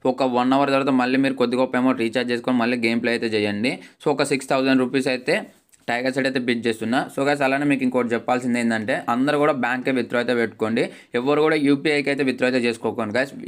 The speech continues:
యూపీఐకి ఎందుకు వద్దుంటున్నానంటే సక్సెస్ అని చూపెడుతుంది కానీ మీ వాలెట్లోకి వచ్చి యాడ్ అయితే అవ్వట్లేదు, అంటే ట్రాన్సాక్షన్స్ అయితే మిస్ అయితే అయిపోతున్నాయి యూపీఐకి ఎవరైతే విత్‌డ్రా పెడుతున్నారో. So బెటర్ మీరు అందరూ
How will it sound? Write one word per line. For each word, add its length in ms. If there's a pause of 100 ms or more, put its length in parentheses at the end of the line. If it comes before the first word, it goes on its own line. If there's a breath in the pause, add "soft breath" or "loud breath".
యూపీఐకి 520
ఎందుకు 220
వద్దుంటున్నానంటే 720 (360 loud breath)
సక్సెస్ 340
అని 140
చూపెడుతుంది 560
కానీ 160 (380)
మీ 160
వాలెట్లోకి 440
వచ్చి 200
యాడ్ 160
అయితే 160
అవ్వట్లేదు, 440 (200)
అంటే 180
ట్రాన్సాక్షన్స్ 540
అయితే 200
మిస్ 220
అయితే 180
అయిపోతున్నాయి 540
యూపీఐకి 420
ఎవరైతే 360
విత్‌డ్రా 280
పెడుతున్నారో. 440 (380 loud breath)
So 160
బెటర్ 280
మీరు 160
అందరూ 180